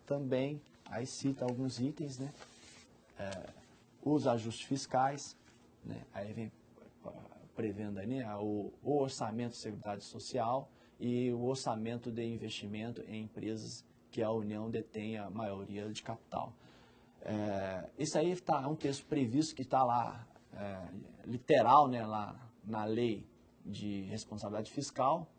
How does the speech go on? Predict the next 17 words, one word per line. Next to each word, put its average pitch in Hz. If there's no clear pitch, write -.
definindo 113
o 110
que -
seria 120
a 98
lei 107
de 101
diretriz 101
orçamentária, 139
e 127
aí 120
você 120
vai 127
entender 123
que 127
alguns 117
desses, 113